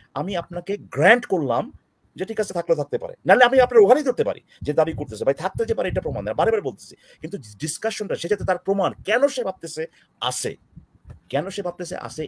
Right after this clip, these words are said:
এটা যাতে আমাকে দিতে পারে, এই প্রমাণটা বা এই আর্গুমেন্টটা আমার কাছে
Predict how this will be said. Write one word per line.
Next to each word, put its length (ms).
এটা 200
যাতে 200
আমাকে 320
দিতে 220
পারে, 200
এই 60
প্রমাণটা 420
বা 220
এই 140
আর্গুমেন্টটা 320
আমার 140
কাছে 120